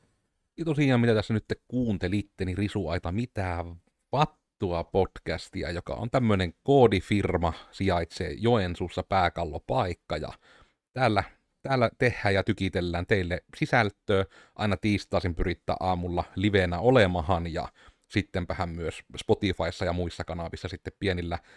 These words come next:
viiveillä näissä podcastipaikoissa. Pitäisi löytyä ihan risuaita, mitä vattua ainakin yhteen kirjoitettuna, niin semmoisella nimikkeellä pitäisi semmoinen musta-oranssi vattu siellä vastaan tulla, ja aiheet pyörii aika paljon täällä niinku yrittäjyyden, koodaamisen,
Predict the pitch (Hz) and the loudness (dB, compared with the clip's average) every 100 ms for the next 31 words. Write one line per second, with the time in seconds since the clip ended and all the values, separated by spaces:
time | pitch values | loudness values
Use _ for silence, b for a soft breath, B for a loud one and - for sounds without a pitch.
0 | b 131 160 107 98 92 90 85 92 107 | b -2 2 2 2 0 -2 -4 2 2
1 | - 85 - - 95 92 85 - 73 - | 2 -4 -8 -6 -2 0 -2 -4 -10 -8
2 | - 87 82 - - 107 90 92 87 - | -6 -4 -6 -8 -4 -2 -2 0 -2 -2
3 | - - 95 85 85 92 85 80 85 82 | -10 -8 -6 -4 -4 -6 -6 -8 -10 -8
4 | 85 90 82 76 - - 85 69 67 - | -8 -6 -6 -8 -14 -6 -6 -6 -10 -12
5 | - - - 85 82 80 78 - - 76 | -8 -8 -8 -8 -8 -8 -10 -12 -12 -12
6 | 65 76 b b b b - 165 165 127 | -12 -14 b b b b -2 2 4 6
7 | 113 107 104 - 92 87 - 87 82 92 | 6 4 2 0 -2 -2 -2 -4 -4 -6
8 | 85 90 92 - 80 90 82 87 87 - | -4 -4 -6 -4 -4 -4 -4 -2 -2 -2
9 | - 85 85 85 92 - - 78 87 95 | -8 -4 -4 0 -2 -2 -10 -6 -2 -2
10 | 85 78 - 50 - b b b b - | -2 -6 -8 -10 -12 b b b b -2
11 | 113 - 139 - 147 120 117 107 - - | -2 2 -2 4 6 6 6 2 0 2
12 | 101 95 87 92 90 - 104 95 92 - | 4 4 0 0 -2 -4 -4 -2 -4 -4
13 | 87 90 90 87 92 90 85 85 82 80 | -4 -2 -4 0 2 2 0 -4 -4 -6
14 | - 71 | -8 -10